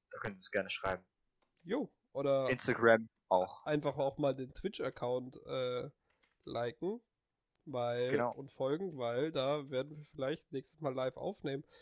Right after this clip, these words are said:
Speaker 2: Und wenn ihr wollt, äh, könnt ihr natürlich auch dann live Fragen für uns stellen.
Speaker 1: Jo, genau. Wir sind
Speaker 2: Das
Speaker 1: da immer live jetzt.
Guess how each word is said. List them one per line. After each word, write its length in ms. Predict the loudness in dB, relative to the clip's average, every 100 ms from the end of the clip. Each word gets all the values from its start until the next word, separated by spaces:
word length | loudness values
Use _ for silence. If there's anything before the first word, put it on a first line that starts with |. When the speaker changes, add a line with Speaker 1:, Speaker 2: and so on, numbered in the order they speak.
| -20 _ -2
Speaker 2:
Und 260 | -2 0
wenn 120 | -4
ihr 180 | -2 -4
wollt, 420 | 0 2 2 -2 -12
äh, 240 | -4 -4 -2
könnt 220 | -2 -2
ihr 80 | -2
natürlich 420 | -2 -2 -6 -6
auch 240 | -8 -10 -14 -10
dann 240 | -10 -10
live 360 | -6 -2 -2 -4
Fragen 440 | -8 -6 -4 -4
für 160 | -6 -6
uns 200 | -6 -8
stellen. 440 | -10 -10 -10 -12 -18 _ _ _ _ _ _ _ _
Speaker 1:
Jo, 320 | -4 -2 -2 -6 _ _ _
genau. 340 | -10 -6 -6 -8 _ _ _ _ _
Wir 100 | -10
sind 140 | 2
Speaker 2:
Das 160 | 6 6
Speaker 1:
da 40 |
immer 200 | 6 4
live 320 | 6 6 4 -4
jetzt. 500 | -10 -10 -12 -12